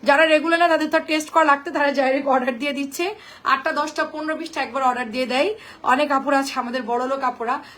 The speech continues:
তারা একবারেই বেশি করে অর্ডার করে। মানুষ ভাবে যে না, বড়লোকরা মনে হয় এই ড্রেসগুলো পরে না। আপু, এটাই বড়লোকরা সবচেয়ে বেশি পরে, ঠিক আছে? তাদের আরামের দরকার ঘরে পরার জন্য। ছয়শো পঞ্চাশ করে। কিছু আমরা আসলে কি আপু, কিছু আমরা,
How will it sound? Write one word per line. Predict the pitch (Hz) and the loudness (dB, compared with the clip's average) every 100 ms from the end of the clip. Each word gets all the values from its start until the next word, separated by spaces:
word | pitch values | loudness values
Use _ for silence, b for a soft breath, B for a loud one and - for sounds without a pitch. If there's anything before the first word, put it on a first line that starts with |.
| - | 0
তারা | 254 262 | 2 2
একবারেই | 254 233 269 277 | 0 0 0 0
বেশি | 254 247 | -4 -4
করে | 254 | -2
অর্ডার | 240 233 226 | -2 -4 -6
করে। | 220 | -4
মানুষ | 233 247 262 | -4 -4 -6
ভাবে | 285 285 | -6 -6
যে | 277 | -6
না, | 285 262 B B 226 | -4 -4 B B 0
বড়লোকরা | 269 294 311 339 | 2 2 0 -2
মনে | 320 | -2
হয় | 330 | 0
এই | 311 | -2
ড্রেসগুলো | - 294 285 311 311 | -2 -2 -2 -2 0
পরে | 285 | 2
না। | 262 | 4
আপু, | 254 254 277 | 2 2 -2
এটাই | 269 285 302 | 0 2 2
বড়লোকরা | 254 269 277 277 311 | 4 2 4 0 -2
সবচেয়ে | 311 285 - 277 | -2 -4 -4 -8
বেশি | 247 - 262 | -8 -10 -6
পরে, | 240 220 214 B B | -4 -4 -10 B B
ঠিক | - 302 | -12 -2
আছে? | 339 349 | -2 -2
তাদের | 330 277 294 | -4 -2 4
আরামের | 269 294 311 330 | 4 2 -4 0
দরকার | 294 285 302 302 | 0 2 2 2
ঘরে | 262 262 | 2 2
পরার | 277 269 262 240 | 0 0 0 -2
জন্য। | 240 233 330 370 B B - | -6 -2 -2 -2 B B 0
ছয়শো | 302 302 - 330 | 2 2 0 0
পঞ্চাশ | 302 285 302 | 2 0 0
করে। | 302 269 - 220 | 0 0 -2 -6
কিছু | 311 349 | -6 2
আমরা | 339 294 294 330 339 B B - | 4 4 4 2 0 B B -10
আসলে | 247 311 311 | -6 -2 -4
কি | 320 | 0
আপু, | 339 311 285 | -2 0 -4
কিছু | 247 277 277 | -4 -8 -2
আমরা, | 311 302 311 | -2 2 2